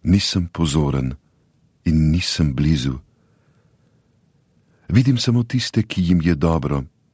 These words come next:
in se ne vključujem v prizadevanja. Negodujem, ker ni ljubezni, ampak svojo ljubezen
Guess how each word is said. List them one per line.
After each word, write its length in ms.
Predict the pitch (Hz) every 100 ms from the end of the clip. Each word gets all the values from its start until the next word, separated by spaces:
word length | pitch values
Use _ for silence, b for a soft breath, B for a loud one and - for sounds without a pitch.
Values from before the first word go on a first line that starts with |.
| _ -
in 120 | 90
se 180 | - 107
ne 120 | 113
vključujem 680 | 107 - 87 - 104 85 73
v 60 |
prizadevanja. 760 | 64 82 78 73 78 71 67 71 - _ _ _ _ _ _ _ _ _ _ _ _ _ _ _ -
Negodujem, 680 | 101 95 107 117 107 80 71
ker 260 | - 90
ni 100 | 87
ljubezni, 720 | 87 85 76 85 76 69 80 - b b b b b -
ampak 220 | 98 95 -
svojo 420 | - 101 101 98
ljubezen 600 | 92 82 92 90 90